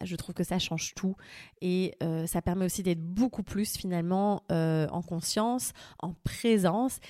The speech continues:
et c'est ce qu'on cherche aussi, parce que souvent quand on a le système dérégulé, quand on a des traumas et autres, euh, eh bien on est tout le temps dans notre tête aussi, en train de, voilà, cogiter, d'être dans le passé, d'être dans le futur, de tout le temps en train d'être en mode survie, donc d'être en alerte,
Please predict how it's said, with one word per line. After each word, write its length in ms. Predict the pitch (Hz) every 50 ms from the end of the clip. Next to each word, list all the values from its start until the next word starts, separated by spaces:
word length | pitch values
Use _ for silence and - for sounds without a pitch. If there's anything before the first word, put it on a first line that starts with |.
| - - -
et 60 | 185
c'est 140 | - - 202
ce 100 | 196 -
qu'on 160 | - 196 185
cherche 400 | - - - 226 233 226 - -
aussi, 360 | 190 170 - - - 220 - -
parce 120 | 180 170 -
que 80 | 196
souvent 280 | 175 - - 196 214 214
quand 160 | 214 190 -
on 100 | 190 185
a 60 | 185
le 60 | 180
système 320 | - - 185 - 208 196 190
dérégulé, 440 | 180 190 185 190 175 185 196 208 214
quand 240 | 202 196 180 180 -
on 300 | 180 180 180 170 170 180
a 100 | 175 175 - _ _ _ -
des 120 | 175 185 175
traumas 360 | - - 208 196 202 196 190
et 100 | 175 185
autres, 300 | 214 233 - - - - - - - - - - - - - -
euh, 140 | 185 180 -
eh 120 | - 185 180
bien 140 | 180 208
on 40 | 202
est 120 | 180 175 -
tout 100 | - 196
le 60 | 180
temps 240 | - 202 202 208 180
dans 200 | 190 190 185 180
notre 200 | 175 - - -
tête 280 | 233 220 220 220 -
aussi, 420 | 214 196 - - 214 220 220 214 -
en 120 | - 180 185
train 220 | - - 190 190
de, 80 | 190 180
voilà, 240 | 175 160 147 - - -
cogiter, 420 | - 202 185 190 190 - 220 214
d'être 140 | 180 185 180
dans 100 | 190 180
le 40 | 170
passé, 480 | - 196 196 190 - - 214 214 214
d'être 140 | 196 180 175
dans 80 | 175 170
le 60 | 175
futur, 480 | - - - 185 - - 202 202 202 180
de 80 | 175
tout 140 | - - 214
le 60 | 190
temps 140 | - 220 208
en 80 | 202 196
train 340 | - - - 202 208 208 - - - - - -
d'être 240 | - 185 185 - -
en 80 | 196 190
mode 180 | 190 196 190
survie, 520 | - - - - 220 202 214 202 220 233 214
donc 180 | 190 180 180
d'être 240 | 175 185 180 - -
en 220 | 190 190 190 190 196
alerte, 600 | 196 196 196 220 269 311 - - - - -